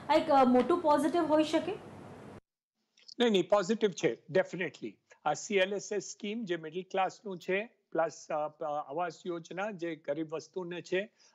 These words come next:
Speaker 2: આ બંનેમાં definitely જે રાહત આપી છે, સરસ છે. અ, મુંબઈ, દિલ્હીને નથી એપ્લિકેબલ થતો,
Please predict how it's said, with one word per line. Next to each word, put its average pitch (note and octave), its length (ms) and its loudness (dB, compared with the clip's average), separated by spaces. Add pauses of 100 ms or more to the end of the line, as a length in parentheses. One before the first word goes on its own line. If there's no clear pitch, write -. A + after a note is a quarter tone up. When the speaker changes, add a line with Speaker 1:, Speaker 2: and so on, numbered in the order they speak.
Speaker 2:
આ F3 140 4
બંનેમાં G#3 1000 -6
definitely G#3 840 -10
જે F3 220 0
રાહત C#3 380 -6
આપી F3 220 -2
છે, B3+ 220 -10
સરસ C#3 580 -6
છે. A#3 140 -2 (560)
અ, F#3 240 4 (220)
મુંબઈ, G3 520 -2
દિલ્હીને F#3 560 -8
નથી F#3 300 -10
એપ્લિકેબલ F#3+ 560 -6
થતો, F3 320 -8